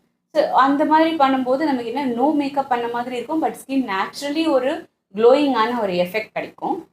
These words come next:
So இந்த பிரைமருடைய கலர், டெக்ஸ்சர், க்ளோலாம் எப்படி இருக்கு அப்படின்னு பார்ப்போம். சாரி, இது வந்து ஒரு கோல்டன் க்ளோ ஸ்ட்ரோப் கிரீம். So நல்ல ஒரு கோல்டன் க்ளோ கிடைக்குது பாருங்க, நல்லா இருக்கு.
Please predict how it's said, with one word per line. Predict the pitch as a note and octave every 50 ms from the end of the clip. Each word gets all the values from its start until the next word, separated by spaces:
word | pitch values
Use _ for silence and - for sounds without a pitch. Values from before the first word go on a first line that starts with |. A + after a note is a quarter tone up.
| _ _ _ _ -
So | A#3+ B3
இந்த | C4+ C#4 D#4
பிரைமருடைய | - - C4 B3 B3 C4+ C4+ C#4 C4+ A#3+ A3 G#3+ G#3+ A#3+ D#4 F#4 F4+ - _ _ _ _
கலர், | - A#3 A3 A3+ A3+ A#3 B3 B3+ A#3+ - -
டெக்ஸ்சர், | G#3 G3 - - - - A#3 A#3 A3+ A3+ A3+ G#3+ F3+
க்ளோலாம் | D#3+ - F3+ F#3+ G#3 A3 A3 G#3+ G3+
எப்படி | F3+ E3 D#3+ D#3+ F#3+
இருக்கு | F#3+ - - F3
அப்படின்னு | - D3 D3 D3+ -
பார்ப்போம். | - D3 D3 - - - - - - G#3+ C4+ - - - - -
சாரி, | F3+ F3+ - -
இது | - D#4
வந்து | D4+ D4+ E4+ F4+
ஒரு | D#4+ C#4 A#3+ A3+
கோல்டன் | G3 A#3 C4 D4 D#4+ D#4+ E4+ D#4 - G#3+
க்ளோ | G3+ A3 A3+ A#3 B3+ C4 -
ஸ்ட்ரோப் | - - - - G3 F#3+ F3+ D#3+
கிரீம். | - D#3+ D#3 - - - - - - - - - - - - - - - - - - - - - - - -
So | B3 A#3+
நல்ல | A3 G3+ A3 A#3 A#3 G#3+
ஒரு | G3 F#3 E3+ D#3+ D3 C#3 - - - - - - - - - - - - -
கோல்டன் | - G3+ A3 A#3 A#3+ A#3+ A#3+ A3 F3 E3
க்ளோ | E3+ F3+ F#3+ F#3+ F#3+
கிடைக்குது | E3 D#3 D#3 - D3+ - C#3+ C3
பாருங்க, | C#3+ C#3+ C#3 C#3 - F3 C4 C#4+ - - - - - - - -
நல்லா | F#3+ F3+ F#3 G3 G3 E3+
இருக்கு. | E3 - -